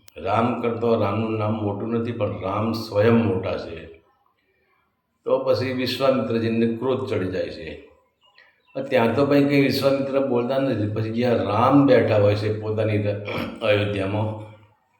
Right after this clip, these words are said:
વિશ્વામિત્રજી ત્યાંથી સીધા જ રામ પાસે આવે છે અને રામને કહે છે કે, "રામ, જે ગુરુનું આચરણ ન કરી શકે, ગુરુનો વિરોધ કરે,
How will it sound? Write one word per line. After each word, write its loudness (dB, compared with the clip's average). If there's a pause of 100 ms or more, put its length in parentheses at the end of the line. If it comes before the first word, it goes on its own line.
(760)
વિશ્વામિત્રજી -2 (520)
ત્યાંથી 0
સીધા 0
જ 8
રામ 2
પાસે -4
આવે -12
છે -16 (2000)
અને 4
રામને 4
કહે 2
છે -4 (640)
કે, 2
"રામ, 0 (1080)
જે 2
ગુરુનું 2
આચરણ 2
ન 2
કરી 0
શકે, -6
ગુરુનો 0
વિરોધ 2
કરે, -6